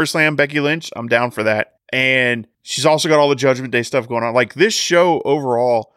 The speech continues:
and I kinda talked about it before we came on, on air, on air, and I see influences of, like, not, I don't, I don't like doing this 'cause people get mad, but almost like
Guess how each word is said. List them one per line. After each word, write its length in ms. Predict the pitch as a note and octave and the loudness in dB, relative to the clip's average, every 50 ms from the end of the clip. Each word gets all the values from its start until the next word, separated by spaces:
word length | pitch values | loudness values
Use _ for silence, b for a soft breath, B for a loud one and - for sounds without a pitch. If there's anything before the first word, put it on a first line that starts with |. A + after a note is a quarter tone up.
| _ _ | _ _
and 240 | - C3 C3+ C3+ - - | -2 -2 -2 -2 -4 -6
I 80 | C3 | -8
kinda 220 | - - F3+ G3 F3+ | -2 0 0 2 2
talked 200 | F3+ E3 D3 D3+ | 2 0 2 2
about 100 | D3 A2+ | 0 0
it 40 | |
before 180 | A2+ A#2 - D3 | 0 -2 -4 -4
we 80 | C#3 B2 | -4 -4
came 180 | - C3 A#2+ | -6 -6 -4
on, 80 | A#2 A2+ | -4 -2
on 140 | A2+ A2 A2+ | -2 -2 0
air, 200 | A#2 B2+ - - _ | 0 0 0 -2 _
on 180 | A2+ A#2 A#2 A#2 | -6 -4 -2 0
air, 240 | A#2 A#2+ B2 A#2 A2 | 2 2 2 2 0
and 180 | G#2 G#2 G2+ - _ _ _ - | -2 -4 -10 -14 _ _ _ -18
I 800 | - - A#2 B2+ C#3 D3 D#3+ E3+ F3+ F3+ D#3+ D3 A#2+ F#2 - _ | -12 -8 -4 -2 0 2 2 2 2 2 0 -2 -4 -8 -14 _
see 560 | - - - - - - F3 F#3 F#3+ F#3 D#3 | -12 -10 -8 -6 -4 -2 -2 0 0 0 0
influences 680 | D3+ D#3 D#3+ - - D#3 D3 C#3 C3+ A#2+ A#2 B2+ A#2 A2 | 0 0 -2 -2 -2 0 0 0 0 -2 -4 -6 -8 -4
of, 480 | - B2 B2 B2+ B2 A#2+ A2+ G#2+ G#2+ _ _ _ _ | 0 2 2 4 4 2 0 -2 -8 _ _ _ _
like, 320 | - B2 A#2+ A2 - - _ _ _ | -2 -2 -2 -2 -4 -16 _ _ _
not, 280 | A#2 A#2 B2 C3 - - - _ - | -4 -2 -2 -2 -4 -6 -14 _ -4
I 80 | A#2 | -2
don't, 200 | B2 C#3 C#3 - - _ _ _ - | 0 0 0 -2 -8 _ _ _ -10
I 80 | - | -4
don't 160 | A#2+ B2+ - | -2 -2 0
like 220 | F2 C3+ C3+ B2 A2 | 2 0 0 0 0
doing 180 | C3+ C3 C3 C3 | 0 0 0 0
this 120 | C3 A#2+ - | -2 -4 -4
'cause 120 | - A#2 | -10 -8
people 200 | - C3 B2+ B2+ | -4 -2 -2 0
get 120 | B2 B2 A#2 | 0 0 0
mad, 320 | A#2 A2 G2+ G#2 G#2+ G#2+ | 0 -4 -2 -2 -4 -2
but 160 | G#2+ G#2+ - - _ _ _ | -2 -4 -4 -4 _ _ _
almost 320 | - C#3+ C#3+ F3 G#3+ G3+ - | 0 0 2 2 2 2 2
like 260 | G3+ F3 - - - | 2 0 0 -2 -14